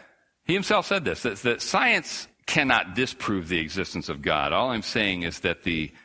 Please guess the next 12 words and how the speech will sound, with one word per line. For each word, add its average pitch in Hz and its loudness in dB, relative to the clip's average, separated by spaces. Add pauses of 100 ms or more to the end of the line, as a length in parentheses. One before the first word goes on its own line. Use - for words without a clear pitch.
(180)
laws 127 0
of 107 -4
science 104 0
are 92 0
sufficient - -2
to 131 -2
explain 85 -2
the 87 -4
creation 80 -4
of 65 -14
the 71 -6
universe. 58 -12